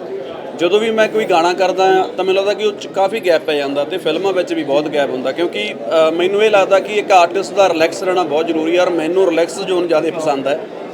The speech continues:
ਇਹ ਫਿਲਮ ਵੀ ਮੈਂ ਪਿੰਡ ਹੀ ਸੀਗਾ ਜਦੋਂ ਮੈਨੂੰ ਕਾਲ ਆਈ ਆ ਕੇ ਬੀ ਦੀ, ਤੇ ਮੈਂ ਆ ਕੇ ਜਦੋਂ ਮਿਲਿਆ ਆ, ਪਰ ਮੈਨੂੰ, ਅਹ, ਗੀਤ ਐਮ ਪੀ ਥ੍ਰੀ ਦੀ ਟੀਮ ਨਾਲ ਕੰਮ ਕਰਕੇ ਬਹੁਤ ਸਵਾਦ ਆਇਆ, ਕਿਉਂਕਿ ਇਹ ਬਹੁਤ ਇਮਾਨਦਾਰੀ ਨਾਲ ਫਿਲਮ ਬਣਾਉਂਦੇ ਆ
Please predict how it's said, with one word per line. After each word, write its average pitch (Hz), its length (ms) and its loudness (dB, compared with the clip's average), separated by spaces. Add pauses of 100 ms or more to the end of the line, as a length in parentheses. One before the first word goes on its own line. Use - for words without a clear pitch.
(300)
ਇਹ 202 180 6
ਫਿਲਮ 233 220 2
ਵੀ 240 100 -2
ਮੈਂ 233 140 2
ਪਿੰਡ 202 240 0
ਹੀ 226 80 -2
ਸੀਗਾ 185 240 -2
ਜਦੋਂ 196 200 0
ਮੈਨੂੰ 190 240 2
ਕਾਲ 156 280 2
ਆਈ 147 180 2
ਆ 143 60 0
ਕੇ 143 160 -4
ਬੀ 131 120 -6
ਦੀ, 185 120 -6 (440)
ਤੇ 147 60 -2
ਮੈਂ 160 160 0
ਆ 151 120 6
ਕੇ 151 120 -2
ਜਦੋਂ 156 240 0
ਮਿਲਿਆ 139 260 -2
ਆ, 139 120 -4 (680)
ਪਰ 175 120 6
ਮੈਨੂੰ, 220 580 2
ਅਹ, 175 520 4 (400)
ਗੀਤ 208 260 -4
ਐਮ 202 100 6
ਪੀ 214 180 -2
ਥ੍ਰੀ 202 160 -2
ਦੀ 220 80 -4
ਟੀਮ 190 260 2
ਨਾਲ 190 140 4 (240)
ਕੰਮ 170 200 2
ਕਰਕੇ 175 300 0
ਬਹੁਤ 160 220 2
ਸਵਾਦ 143 260 0
ਆਇਆ, 147 200 2
ਕਿਉਂਕਿ 233 800 -4
ਇਹ 220 380 2
ਬਹੁਤ 175 500 2
ਇਮਾਨਦਾਰੀ 180 500 2
ਨਾਲ 196 140 0
ਫਿਲਮ 185 180 -2
ਬਣਾਉਂਦੇ 127 380 -2
ਆ 117 80 -2